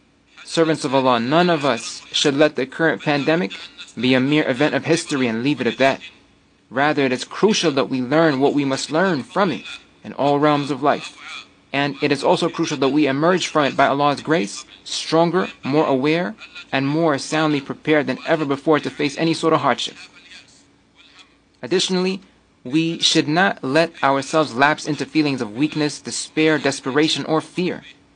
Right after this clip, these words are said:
especially in light of the fact that we are to be people who have correct beliefs about Allah, His angels, His scriptures, His messengers, the last day, and have correct beliefs about Allah's preordainment,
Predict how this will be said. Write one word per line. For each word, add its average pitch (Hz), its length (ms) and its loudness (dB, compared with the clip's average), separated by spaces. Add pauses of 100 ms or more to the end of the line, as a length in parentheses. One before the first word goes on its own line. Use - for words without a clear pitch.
(200)
especially 175 500 -2
in 147 100 -4
light 165 140 2
of 131 80 -2
the 135 60 -2
fact 156 280 0
that 131 80 -4
we 156 140 2
are 156 80 4
to 151 100 -2
be 139 140 -4
people 170 440 -4 (200)
who 156 80 4
have 151 160 2
correct 151 280 2
beliefs 147 280 -2
about 135 180 2
Allah, 143 340 4
His 135 200 -6
angels, 160 340 -4
His 127 120 -8
scriptures, 165 440 -2
His 117 100 -10
messengers, 156 560 -4
the 127 80 -12
last 139 320 0
day, 165 220 0 (500)
and 123 140 -2
have 151 120 0
correct 151 260 0
beliefs 147 240 -4
about 131 180 2
Allah's 147 260 4
preordainment, 156 680 0